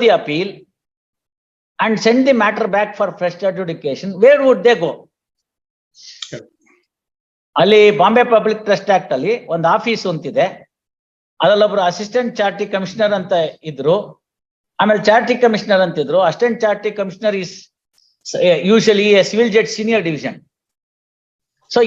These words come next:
Speaker 1: ಎಲ್ಲಿ ಹೋಗ್ಬೇಕು ಅವ್ರೀಗ? ಆಮೇಲೆ ಅಲ್ಲೇನೆ ರಿಪೀಲಿಂಗ್ ಮಾಡಿದಾಗ ಹೇಳೋ ಇದಾರೆ, ಆ ರೆಕಾರ್ಡ್ಸ್ ಎಲ್ಲ ಡಿ ಸಿ is the custodian ಅಂತ. Now whether the D C is the authority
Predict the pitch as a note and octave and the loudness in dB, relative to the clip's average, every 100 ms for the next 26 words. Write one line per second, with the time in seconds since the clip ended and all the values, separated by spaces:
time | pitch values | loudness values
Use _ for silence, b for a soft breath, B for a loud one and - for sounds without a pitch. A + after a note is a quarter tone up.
0 | A3 C#4 D4 C4 B3 A#3 G#3 F#3+ F3 F3 | 4 4 4 4 2 0 0 -2 -2 -2
1 | F3+ F#3 _ _ _ _ _ _ _ D#3+ | -4 -12 _ _ _ _ _ _ _ -2
2 | A3 A#3+ G3 A#3 B3+ B3+ A3 A3+ B3 A#3 | 0 2 2 2 2 2 0 0 -4 -2
3 | G#3+ G#3+ A3 A3 F#3+ G#3 G3 D#3+ A#2+ - | -4 -2 0 -2 -2 -2 -2 -4 -6 -10
4 | - E3 G3 B3+ C#4 G3 G3+ D3+ G3 E3 | -8 -4 -2 -2 -4 -4 -6 -4 -4 -4
5 | C4+ C4+ C4+ A#3 A3+ A3+ F#3 - G#3 F#3 | -6 -4 -6 -6 -6 -6 -6 -2 0 0
6 | D3+ B2 - - _ _ _ _ _ _ | -2 -6 -10 -18 _ _ _ _ _ _
7 | G3+ A3 A3+ A#3 G#3+ G3 C4+ C#4 C#4 C4 | 4 6 6 4 2 2 2 0 -2 2
8 | C4 A3+ C4 C4+ C4 | 2 2 2 2 2